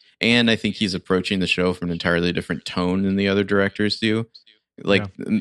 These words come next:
Speaker 1: like, he, he, it's very much like this, like, glorification of Mando and, and obviously Ahsoka,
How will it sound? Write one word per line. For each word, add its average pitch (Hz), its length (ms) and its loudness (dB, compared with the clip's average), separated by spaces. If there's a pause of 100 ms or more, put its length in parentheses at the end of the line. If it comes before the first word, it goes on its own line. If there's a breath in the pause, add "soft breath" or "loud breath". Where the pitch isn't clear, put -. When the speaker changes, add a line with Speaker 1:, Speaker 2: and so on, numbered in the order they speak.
Speaker 1:
like, 101 240 4
he, - 260 -8
he, 113 220 0
it's 117 320 0
very 143 280 4
much 135 280 2
like 113 160 0
this, - 180 -2
like, 90 240 -2
glorification 101 1080 0
of 90 260 -4
Mando 92 580 2
and, 90 260 -2
and 87 160 -6
obviously 85 400 -4
Ahsoka, 90 560 0